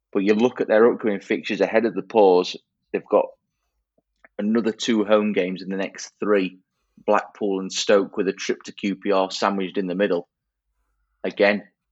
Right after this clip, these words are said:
not easy games. Really not. Q P R away is not easy.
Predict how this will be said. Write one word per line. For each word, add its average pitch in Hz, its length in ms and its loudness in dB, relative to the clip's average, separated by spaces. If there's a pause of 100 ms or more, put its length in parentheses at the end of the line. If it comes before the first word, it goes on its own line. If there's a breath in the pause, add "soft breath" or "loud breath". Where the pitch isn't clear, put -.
(360)
not 92 420 -2
easy 92 320 -4
games. 90 420 -2 (720)
Really 95 400 2
not. 98 280 -2
Q 113 200 -2
P 107 120 -2
R 98 140 2
away 98 300 2
is 90 80 -8
not 92 180 -8
easy. 98 460 -2